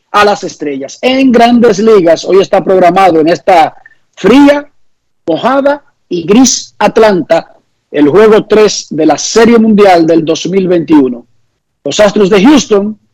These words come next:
visitan a los Bravos de Atlanta. Esta es la ocasión número sesenta y uno en que la Serie Mundial, que fue creada en mil novecientos tres,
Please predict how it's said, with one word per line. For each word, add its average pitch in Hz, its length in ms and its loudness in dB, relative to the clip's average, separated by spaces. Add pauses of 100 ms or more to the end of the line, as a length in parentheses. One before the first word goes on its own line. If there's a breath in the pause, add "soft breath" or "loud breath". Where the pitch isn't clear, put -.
(300)
visitan 196 680 -2 (420)
a 147 120 -4
los 147 180 -2
Bravos 196 380 2
de 185 80 0
Atlanta. 143 420 -4
Esta 214 220 0
es 202 100 -2
la 196 160 0
ocasión 196 540 -2
número 240 460 0
sesenta 202 680 -2
y 196 60 2
uno 202 300 0 (840)
en 156 120 0
que 170 100 0
la 160 100 2
Serie 226 300 2
Mundial, 196 460 0
que 147 100 -8
fue 196 180 -6
creada 208 360 0
en 170 120 -6
mil 247 180 0
novecientos 202 720 0
tres, - 400 -4